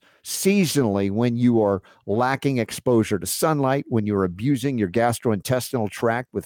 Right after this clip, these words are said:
food that is not conducive, or even if it is conducive to health and healing, you're consuming it to excess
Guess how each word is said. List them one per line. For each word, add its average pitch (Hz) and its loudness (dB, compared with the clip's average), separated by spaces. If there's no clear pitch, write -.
food 127 2
that 113 2
is 107 0
not 117 -2
conducive, 113 0
or 113 4
even 147 2
if 120 -2
it 120 0
is 156 2
conducive 110 -2
to 98 0
health 107 0
and 110 0
healing, 117 -2
you're 110 -2
consuming 135 -2
it 123 -2
to 117 2
excess - -4